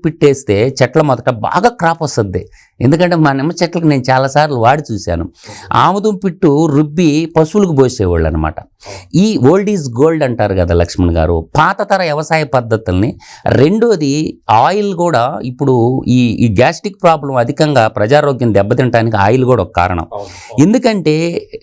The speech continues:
Speaker 1: అప్పట్లో గానుగులు ఉండేవి, ఆ
Speaker 2: ఎస్.
Speaker 1: గానుగులు కూడా ప్రతి గ్రామానికి ప్రభుత్వమే ఈ గానుగు మిల్లుల్ని ప్రొవైడ్ చేయాల.
Speaker 2: ఎస్.
Speaker 1: అంటే అక్కడ ఆయిల్ తీసే పద్ధతులను రైతులు నేర్పించుకొని టెక్నాలజీ ఇప్పుడు బాగా అప్‌గ్రేడ్ అయ్యింది.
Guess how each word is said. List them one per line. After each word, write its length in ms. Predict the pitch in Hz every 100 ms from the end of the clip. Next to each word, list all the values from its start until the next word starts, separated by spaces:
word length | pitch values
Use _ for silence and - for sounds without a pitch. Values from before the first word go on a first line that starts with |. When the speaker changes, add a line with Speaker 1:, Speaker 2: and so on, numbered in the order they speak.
| - -
Speaker 1:
అప్పట్లో 760 | 113 - 175 170 170 170 151 107
గానుగులు 380 | 131 156 196 185
ఉండేవి, 320 | 104 85 85 _ _ - -
ఆ 40 |
Speaker 2:
ఎస్. 80 | 135
Speaker 1:
గానుగులు 520 | 127 143 185 220 226
కూడా 520 | 220 214 143 135 160 - _ 135
ప్రతి 520 | 147 - 202 - 90
గ్రామానికి 840 | 117 139 185 185 170 - 104 147 - _ _ _ -
ప్రభుత్వమే 640 | 127 151 190 196 147 131
ఈ 220 | 160 139 123
గానుగు 320 | 135 185 175
మిల్లుల్ని 380 | 160 139 123 139
ప్రొవైడ్ 420 | - 110 117 101
చేయాల. 280 | 85 80 78 - - _ 110
Speaker 2:
ఎస్. 160 | 98 -
Speaker 1:
అంటే 480 | - 185 190 165 185 120
అక్కడ 280 | 123 -
ఆయిల్ 380 | 185 147 190 208
తీసే 220 | 185 -
పద్ధతులను 640 | 165 143 131 165 160 143 165
రైతులు 400 | 127 143 156 151
నేర్పించుకొని 640 | 131 - 104 104 - 131
టెక్నాలజీ 640 | 156 147 143 196 208 190 185
ఇప్పుడు 200 | 156 135
బాగా 280 | 127 147
అప్‌గ్రేడ్ 420 | 120 98 - 151 117
అయ్యింది. 340 | 90 82 -